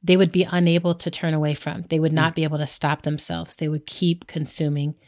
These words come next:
Speaker 1: until they consume the whole pattern, right? That's what Carl says. He's like, "I would have eaten everybody. <laughs> I would have just
Speaker 2: Yeah.
Speaker 1: sucked it all up," right? But Mary's able to taste it and control her access to the substance with a long-term view of like,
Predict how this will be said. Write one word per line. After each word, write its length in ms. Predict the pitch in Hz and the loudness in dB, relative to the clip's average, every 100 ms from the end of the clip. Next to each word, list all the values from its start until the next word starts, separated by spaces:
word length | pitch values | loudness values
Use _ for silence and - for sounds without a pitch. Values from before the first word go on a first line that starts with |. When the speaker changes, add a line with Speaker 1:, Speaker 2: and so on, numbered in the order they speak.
| - _ _ | -20 _ _
Speaker 1:
until 540 | 160 151 160 147 143 - | -4 0 0 0 -2 -4
they 180 | 151 143 | -4 -4
consume 400 | - 139 - 147 | -4 -4 0 0
the 60 | 156 | 0
whole 120 | 202 | 0
pattern, 460 | 220 208 170 175 - _ _ _ _ | 2 2 2 0 -4 _ _ _ _
right? 300 | 165 156 170 - - | -2 0 -2 -4 -4
That's 180 | 156 | -4
what 80 | 165 | -2
Carl 240 | - 156 151 | 2 2 2
says. 220 | - - | -2 -2
He's 140 | 151 | -2
like, 120 | 147 | -2
"I 120 | 139 185 | 0 0
would 120 | 175 | 0
have 80 | 151 | 0
eaten 180 | 160 | 0
everybody. 500 | 170 165 170 - 370 - | 0 2 0 4 4 6
<laughs> 40 | |
I 100 | 277 | 6
would 120 | 240 | 6
have 80 | 202 | 2
just 180 | 170 170 | 4 8
Speaker 2:
Yeah. 200 | 160 139 127 110 - _ | 8 6 0 -4 -8 _
Speaker 1:
sucked 340 | - - 175 175 | -6 -2 0 0
it 80 | 160 | 0
all 160 | 156 151 | 0 0
up," 200 | 143 - | -2 -4
right? 280 | 151 170 175 _ - - - - | -2 -2 -4 _ -20 -20 -18 -10
But 140 | - | -2
Mary's 440 | 202 190 214 208 190 | 2 4 4 4 4
able 280 | 180 175 | 2 2
to 380 | 175 - 156 156 156 _ - | 0 0 0 0 -4 _ -12
taste 420 | - 208 202 - | -2 -2 -2 -2
it 260 | 226 247 _ _ _ _ _ 175 | -2 -4 _ _ _ _ _ -4
and 160 | 160 | -4
control 500 | - 165 - 185 185 | -2 -4 -2 0 0
her 160 | 180 - | 0 -4
access 520 | 175 165 - - 160 - | -2 -4 -4 -8 -8 -8
to 120 | 170 | -6
the 80 | 147 | -4
substance 720 | - 170 - - 139 - - _ _ _ - | -2 -2 -2 -4 -4 -4 -8 _ _ _ -6
with 160 | 165 | 0
a 80 | 170 | 4
long-term 600 | 165 160 165 165 - 151 147 | 4 4 4 2 0 0 2
view 220 | 165 170 | 4 4
of 140 | 151 | 4
like, 260 | 151 143 | 0 -2